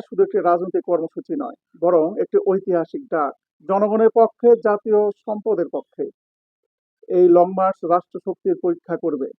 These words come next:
সরকার কি প্রতিবাদকারীদের সঙ্গে আলোচনায় বসবে, নাকি তাদের প্রতিহত করে আবারও রাষ্ট্রকে জনগণের বিপরীতে দাঁড় করাবে? এর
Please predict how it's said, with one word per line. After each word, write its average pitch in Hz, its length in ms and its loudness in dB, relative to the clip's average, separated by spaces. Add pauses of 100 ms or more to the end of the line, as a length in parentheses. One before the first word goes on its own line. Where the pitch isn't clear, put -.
(540)
সরকার 220 380 4
কি 247 80 -2 (120)
প্রতিবাদকারীদের 226 840 4
সঙ্গে 220 240 -4
আলোচনায় 220 460 0
বসবে, 220 280 2 (420)
নাকি 190 320 -4
তাদের 202 200 4 (120)
প্রতিহত 226 400 4 (120)
করে 175 160 2 (280)
আবারও 185 340 0 (220)
রাষ্ট্রকে 180 380 -4 (100)
জনগণের 170 480 -4
বিপরীতে 170 420 -2
দাঁড় 160 220 -6
করাবে? 165 260 -2 (1160)
এর 196 80 4